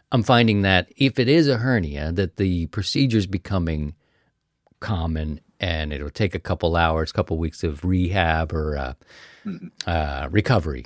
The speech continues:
Speaker 1: I guess is what they would say. But, uh, right now we're still in the, it's a whole new rant. I'd have to start a new channel to get into it, and people are probably like, "Dude, this is, this is eighty meters type stuff. Save it." But, uh,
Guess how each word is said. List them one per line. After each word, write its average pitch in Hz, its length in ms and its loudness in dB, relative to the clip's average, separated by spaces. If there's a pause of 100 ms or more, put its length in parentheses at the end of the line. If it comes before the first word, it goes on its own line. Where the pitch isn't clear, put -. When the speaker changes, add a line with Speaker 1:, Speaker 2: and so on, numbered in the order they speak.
(180)
Speaker 1:
I - 40 -2
guess 87 260 2
is 87 100 -2
what 85 180 0
they 73 100 2
would 73 160 -6
say. - 340 -6
But, - 140 -12 (120)
uh, 90 120 -6
right 147 200 0
now 160 200 0
we're 120 100 2
still 135 320 2
in 127 120 2
the, 113 180 -2 (600)
it's 143 180 0
a 131 60 0
whole 160 280 2
new 135 180 6
rant. 117 320 4
I'd 107 140 0
have 135 100 2
to 156 100 -2
start 135 300 6
a 120 60 4
new 113 160 4
channel 107 400 0
to 85 80 2
get 87 180 2
into 90 300 2
it, 85 160 2
and 87 100 -4
people 107 240 -2
are 92 80 2
probably 87 300 -2
like, 78 240 -4
"Dude, 95 640 2
this 98 260 0
is, 87 180 -2
this - 380 0
is 73 120 -6
eighty 71 280 -6
meters 76 500 -8
type 82 260 2
stuff. 80 360 -6
Save 87 320 -4
it." - 120 -12 (720)
But, 104 240 2
uh, 85 200 2